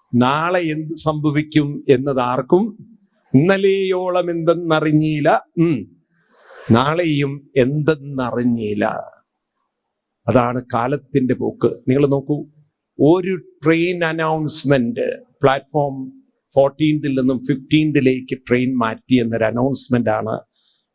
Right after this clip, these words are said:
മുപ്പത്തിയാറ് പേരുടെ ജീവിതം ഡൽഹിയിൽ തീർത്തു കൊടുത്തത്. കണ്ടില്ലേ നിങ്ങള്? ഒരൊറ്റ അനൗൺസ്മെന്റ്. ഒരുപക്ഷെ ആ ട്രെയിൻ പ്ലാറ്റ്ഫോം മാറിയില്ലായിരുന്നെങ്കിൽ, പക്ഷെ ആ സമയത്തിന് എന്തോ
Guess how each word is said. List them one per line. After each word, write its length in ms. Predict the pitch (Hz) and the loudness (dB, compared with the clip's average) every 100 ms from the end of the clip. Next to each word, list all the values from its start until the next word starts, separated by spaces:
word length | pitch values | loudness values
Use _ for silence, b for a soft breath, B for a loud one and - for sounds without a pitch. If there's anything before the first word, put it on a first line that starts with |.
| - | 0
മുപ്പത്തിയാറ് 1000 | 120 _ 156 151 _ 147 143 131 123 120 - | 0 _ 0 0 _ 0 0 0 -4 -6 -4
പേരുടെ 300 | 117 113 117 | -4 -2 -6
ജീവിതം 640 | - 120 113 113 117 113 | 0 0 2 0 0 0
ഡൽഹിയിൽ 480 | 107 110 117 110 110 | 0 2 2 0 -2
തീർത്തു 300 | 110 104 107 | 0 0 0
കൊടുത്തത്. 480 | 101 101 - - - - _ _ _ _ _ _ _ _ _ - | -2 -2 -8 -10 -10 -16 _ _ _ _ _ _ _ _ _ -6
കണ്ടില്ലേ 340 | 113 127 127 | 0 2 2
നിങ്ങള്? 400 | 120 123 135 - - _ _ _ _ _ | -2 -6 -6 -6 -12 _ _ _ _ _
ഒരൊറ്റ 380 | 175 214 - 233 | 0 0 0 0
അനൗൺസ്മെന്റ്. 1040 | 247 - 294 262 254 277 233 208 - _ _ _ _ _ _ _ _ _ _ _ _ _ _ _ | 0 0 -4 -4 -4 -4 -4 -6 -10 _ _ _ _ _ _ _ _ _ _ _ _ _ _ _
ഒരുപക്ഷെ 360 | 135 151 151 170 | 2 4 2 -4
ആ 20 | |
ട്രെയിൻ 480 | 156 - 156 160 156 | -6 -4 -2 -2 -2
പ്ലാറ്റ്ഫോം 460 | 147 139 _ 156 151 | -2 -4 _ -2 -2
മാറിയില്ലായിരുന്നെങ്കിൽ, 1200 | 135 139 147 143 139 127 123 139 143 185 - 104 _ _ _ _ _ _ _ _ | -2 -2 -2 2 2 2 -2 2 2 2 -6 -12 _ _ _ _ _ _ _ _
പക്ഷെ 200 | 127 143 | 0 2
ആ 60 | 135 | 0
സമയത്തിന് 640 | - 135 139 147 131 143 | 0 0 0 -4 -2 -2
എന്തോ 440 | 131 131 135 - | 0 2 2 2